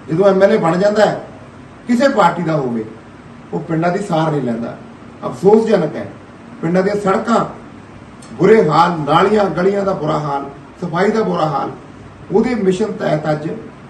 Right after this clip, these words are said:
ਅਸੀਂ ਹਰਮੀਤ ਜੀ ਦੇ ਗ੍ਰਹਿ ਵਿਖੇ ਆਏ ਹਾਂ। ਹਰਮੀਤ ਸਿੰਘ ਕਸੁੰਬੜੀ ਜੀ,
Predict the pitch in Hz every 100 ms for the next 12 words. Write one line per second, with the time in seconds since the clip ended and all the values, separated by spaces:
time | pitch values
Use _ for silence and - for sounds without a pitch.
0 | - 156 185 160 147 170 196 - 180 165
1 | 170 151 - - - - 185 226 220 185
2 | 139 - 165 - - - - 156 165 185
3 | 190 180 156 165 175 190 -